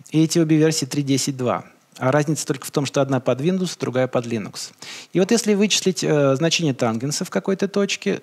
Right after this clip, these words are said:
то все хорошо, но только до какого-то значения. Дальше вот красным выделено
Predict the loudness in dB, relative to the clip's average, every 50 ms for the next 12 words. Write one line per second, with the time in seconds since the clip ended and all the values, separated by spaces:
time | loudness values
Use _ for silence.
0 | -6 -4 -2 -2 -2 -2 -2 0 0 0 2 2 2 2 2 2 2 2 2 2
1 | 2 2 2 4 4 4 4 2 0 -2 -6 -14 -14 -6 -2 0 0 2 2 0
2 | 0 2 2 2 2 0 2 2 2 2 2 0 0 0 2 2 2 0 -2 -6
3 | -10 -8 -6 -4 -2 -2 -2 0 0 -2 -2 -2 -2 -2 0 2 2 2 2 0
4 | -2 -2 0 0 0 0 0 0 -2 -4 -2 -2 -2 -2 -2 -2 -4 -4 -4 -4